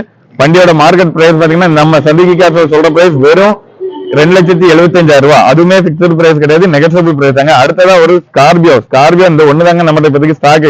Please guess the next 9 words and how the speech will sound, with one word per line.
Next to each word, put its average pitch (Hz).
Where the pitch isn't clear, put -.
இருக்கு, 156
மத்த 135
எல்லாமே 165
கிட்டத்தட்ட 160
முடிஞ்சிருச்சு. 151
அந்த 160
வகையில 175
இந்த 165
வண்டியோட 170